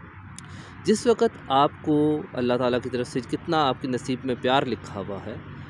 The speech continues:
अगर वो नसीब के बीच में आपको जो है वो आपके माँ बाप, बहन भाई, friends वगैरह मौजूद हैं तो वहाँ से मिल रहा हो।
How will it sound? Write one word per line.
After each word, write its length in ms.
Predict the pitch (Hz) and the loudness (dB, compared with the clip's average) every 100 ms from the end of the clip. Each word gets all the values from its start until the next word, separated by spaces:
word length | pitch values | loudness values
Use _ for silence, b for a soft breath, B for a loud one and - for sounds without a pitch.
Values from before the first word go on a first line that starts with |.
| B | B
अगर 160 | 165 202 | 2 4
वो 160 | 185 | 4
नसीब 420 | 180 151 175 170 - | 2 0 -2 -4 -2
के 80 | 170 | 0
बीच 240 | 156 147 | 0 -2
में 80 | 160 | 0
आपको 340 | 139 127 147 | 2 2 -2
जो 100 | 139 | 2
है 60 | 139 | 2
वो 160 | 131 123 | 2 2
आपके 380 | 113 - 123 | 2 2 0
माँ 380 | 117 110 113 117 | 0 0 2 2
बाप, 280 | 104 110 110 | 2 0 0
बहन 320 | 107 110 110 | -2 -6 -6
भाई, 300 | 107 107 113 | -4 -2 -2
friends 420 | 104 - 113 110 110 | -2 -2 -2 -4 -4
वगैरह 260 | 110 113 | -2 -2
मौजूद 480 | 107 101 123 160 127 | -2 -6 -2 -2 0
हैं 100 | 117 | -2
तो 100 | 147 | -2
वहाँ 220 | 151 196 | 2 2
से 140 | 190 139 | 2 -2
मिल 160 | 107 | -4
रहा 180 | 80 | -6
हो। 80 | 90 | -10